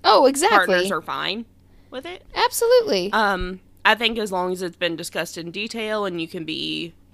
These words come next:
Speaker 2: uh, you can communicate with your partner. One thing that I really like about alternative sexual practices and stuff like this, like B D S M,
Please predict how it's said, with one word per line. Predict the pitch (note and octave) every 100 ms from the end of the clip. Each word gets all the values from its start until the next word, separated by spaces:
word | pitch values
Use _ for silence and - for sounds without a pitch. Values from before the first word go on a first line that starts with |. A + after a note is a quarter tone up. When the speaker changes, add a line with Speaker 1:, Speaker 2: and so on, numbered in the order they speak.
| -
Speaker 2:
uh, | F3 D#3
you | G3
can | G#3 F3
communicate | - F3+ G3+ G3 G3+ -
with | E3
your | D#3+
partner. | - F3+ E3 G3 F#3 - _ _ _ _ - _ -
One | A#3 F4+ E4+
thing | F3 E3 E3
that | E3
I | E3 F3 E3+ -
really | E3+ E3 G#3 G#3+ G3
like | F3 D#3+ D#3 D#3+
about | E3+ E3+ D#3+ D#3 _ _ _ _ _
alternative | F#3 F3+ G3+ G3 F3 D#3+ D3 E3 - - -
sexual | - A3 F#3 - E3
practices | D#3+ E3 D#3+ E3+ - D#3 F3
and | E3+
stuff | - E3 - _ -
like | F#3+ E3
this, | C#3+ -
like | F3 D#3+
B | F#3+
D | F3 D#3
S | -
M, | G3 F3 D#3 D3+